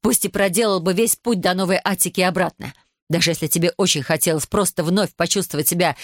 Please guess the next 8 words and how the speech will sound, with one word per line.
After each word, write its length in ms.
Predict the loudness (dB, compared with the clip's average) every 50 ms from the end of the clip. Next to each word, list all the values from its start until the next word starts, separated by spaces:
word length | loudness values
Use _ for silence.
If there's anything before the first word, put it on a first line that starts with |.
| -14 -10 -2
в 60 | 0
безопасности, 880 | 0 2 2 0 0 0 -2 0 0 -2 -2 -2 -2 -2 -2 -4 -4 -6 -14 -20 -4
в 60 | _ 0
единственном 580 | 2 2 2 0 0 0 0 0 0 2 2
месте, 400 | 2 2 2 2 0 -2 -6 -6 -8 -14 -20 _ _ _
которое 320 | -4 -4 0 0 0 0 2
хорошо 320 | 2 0 0 0 0 -2
знакомо. 540 | 0 0 -2 0 0 0 -2 -2 -2 -8